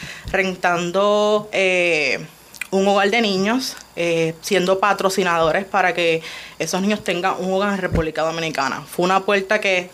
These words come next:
se nos tocó, nos dijeron que tenía necesidad y llevamos cuatro años resolviendo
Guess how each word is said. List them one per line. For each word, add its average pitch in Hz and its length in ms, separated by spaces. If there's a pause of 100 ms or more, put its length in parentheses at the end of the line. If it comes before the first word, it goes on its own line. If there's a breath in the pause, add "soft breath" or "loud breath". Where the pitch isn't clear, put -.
se 185 80
nos 170 200
tocó, 226 460 (120)
nos 185 220
dijeron 170 300
que 190 100
tenía 185 180
necesidad 190 460
y 202 140
llevamos 170 380
cuatro 180 260
años 202 180
resolviendo 180 680